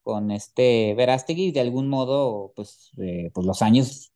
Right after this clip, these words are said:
tienen que tener experiencia, dije yo, ¿no? Y Jim Caviezel, inde-, independientemente que también es un personaje bastante polémico, pues,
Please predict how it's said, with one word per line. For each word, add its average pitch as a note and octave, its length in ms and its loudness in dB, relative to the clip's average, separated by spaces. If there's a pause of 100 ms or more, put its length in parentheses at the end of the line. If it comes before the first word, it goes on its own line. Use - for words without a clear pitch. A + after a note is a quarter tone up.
(200)
tienen A2 280 4
que A#2+ 100 2
tener A2 260 2
experiencia, C3 480 2
dije A2+ 260 2
yo, C3 200 2
¿no? C3 200 0
Y A#2 200 -2
Jim A2+ 220 -6
Caviezel, D3 500 -2 (420)
inde-, B2 260 -2
independientemente A2+ 800 -6
que B2+ 100 -4
también A2+ 260 -6
es B2+ 100 -10
un C#3+ 80 -10
personaje C3+ 500 -6 (260)
bastante A2+ 640 -6
polémico, C#3+ 520 2
pues, - 320 -14